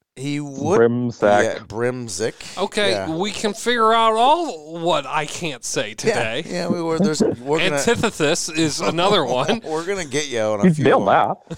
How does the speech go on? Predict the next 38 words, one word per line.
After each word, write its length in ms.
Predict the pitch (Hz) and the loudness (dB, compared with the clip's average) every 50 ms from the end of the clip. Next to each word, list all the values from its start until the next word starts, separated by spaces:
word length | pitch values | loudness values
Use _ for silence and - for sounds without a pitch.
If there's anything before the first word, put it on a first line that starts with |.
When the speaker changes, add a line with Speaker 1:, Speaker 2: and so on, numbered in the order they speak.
| 240 254 | 0 2
Speaker 2:
that. 120 | 240 196 | 2 2
Speaker 1:
It's 140 | 156 - - - | 0 -2 -2 0
early 320 | 196 196 220 214 202 190 | 2 2 2 2 2 0
in 80 | 170 156 | 0 -2
the 80 | 151 | -2
show. 360 | 135 - - 160 160 135 - - 170 - - - | -4 -2 -2 0 0 0 -2 -4 -10 -12 -4 0
It's 220 | 330 - - - - | 0 0 2 0 0
early. 320 | 330 277 427 453 - - - | 0 2 2 0 0 -2 -10
<laughs> 40 | - _ _ _ _ - - - - _ _ - | -20 _ _ _ _ -20 -20 -20 -20 _ _ 2
Um, 480 | 151 151 156 156 156 156 156 160 156 - - - _ _ _ - | 4 4 4 4 4 2 0 -2 -6 -16 -20 -20 _ _ _ -2
I 120 | 151 185 | -2 -2
just 300 | 220 226 247 226 - - | 0 -2 -6 -6 -6 -6
don't 180 | - 196 196 190 | -4 -4 -4 -4
think 360 | - - 170 180 196 214 - | -6 -10 -8 -8 -8 -10 -6
that, 300 | - 170 156 - _ - 156 | -4 -4 -4 -4 _ -6 -2
uh, 480 | 143 139 135 131 131 127 - - 123 - - | 0 0 2 2 0 0 0 0 -2 0 0
I, 80 | 127 127 | -2 -2
I, 220 | - - 139 151 - - 139 139 - - | 0 -2 -4 -4 -2 -4 -4 -4 -4 -4
I, 80 | 135 | -4
I 20 | 131 | -4
liked 500 | 113 110 113 117 151 - - - - _ _ _ | -2 0 0 0 0 -2 -8 -14 -14 _ _ _
their 140 | 127 117 113 | -10 -8 -6
speed 520 | - - - - 127 151 185 220 294 - _ _ _ _ _ _ _ _ _ | -6 -8 -8 -8 -10 -10 -8 -10 -12 -16 _ _ _ _ _ _ _ _ _
and 140 | 120 117 113 | -6 -2 -2
I 80 | 110 113 | 0 0
liked 420 | 107 110 117 127 127 - - _ | 2 0 0 0 -2 -6 -12 _
their 540 | 123 120 117 113 113 113 113 110 110 107 101 92 - - _ _ _ _ _ - - - - _ _ _ _ _ | -4 -2 -2 0 0 -2 -2 -4 -4 -6 -10 -14 -18 -20 _ _ _ _ _ -20 -20 -20 -20 _ _ _ _ _
tenacity. 760 | - - 113 104 107 110 123 135 - - 170 190 214 226 - - - - _ _ _ _ _ _ _ _ _ _ _ | -14 -12 -8 -6 -6 -4 -4 -4 -6 -6 -6 -6 -8 -8 -12 -16 -20 -20 _ _ _ _ _ _ _ _ _ _ _
They'll, 140 | 135 123 127 | -8 -8 -8
they'll, 260 | 123 - 156 165 160 _ _ | -4 -2 -2 -2 -2 _ _
the 80 | - 160 | -16 -6
goals 320 | 139 165 170 175 156 - | -2 2 2 2 2 0
will 80 | 131 113 | -6 -10
come. 240 | - 127 98 85 90 _ _ _ _ _ _ _ | -8 -10 -10 -10 -12 _ _ _ _ _ _ _
The 80 | - 113 | -14 -8
goals 220 | 110 110 107 104 | -8 -6 -6 -8
will 80 | 95 101 | -10 -12
come 240 | - 95 71 85 | -14 -14 -14 -16